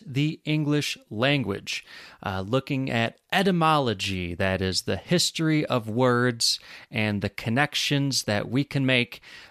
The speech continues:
uh, with modern history and, uh, other historical periods. I will be releasing these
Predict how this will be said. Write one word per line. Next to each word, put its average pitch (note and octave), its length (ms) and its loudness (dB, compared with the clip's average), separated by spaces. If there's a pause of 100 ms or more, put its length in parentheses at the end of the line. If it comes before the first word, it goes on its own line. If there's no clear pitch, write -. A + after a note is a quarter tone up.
uh, F#2 320 -4
with G#2 240 -2
modern C#3+ 600 2
history C3+ 720 0 (260)
and, G#2 600 0
uh, F#2 460 -6 (520)
other A#2 240 2
historical G#2 800 0
periods. D3+ 760 2 (1200)
I E3+ 360 4
will D#3 420 4
be B2+ 300 2
releasing A2 720 0
these F#2 760 0